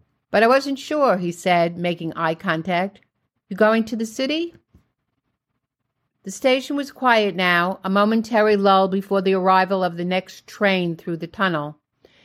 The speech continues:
"Yes, I live on Seventy-third Street, East Seventy-third Street," I said.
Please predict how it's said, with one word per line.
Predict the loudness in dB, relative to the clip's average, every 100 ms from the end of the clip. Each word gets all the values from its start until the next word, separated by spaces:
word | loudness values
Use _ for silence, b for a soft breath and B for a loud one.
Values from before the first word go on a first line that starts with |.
| b
"Yes, | 0 2 2 0 -2
I | 0 2
live | 2
on | 0 -4
Seventy-third | 0 0 2 -2 2 2 2
Street, | -2 -2 0 0 -2 _ _ _ _
East | -2 0
Seventy-third | 2 2 0 0 0 -2 -4
Street," | -6 -4 -4 -6 b b b _
I | -2 -2
said. | 0 2 2 0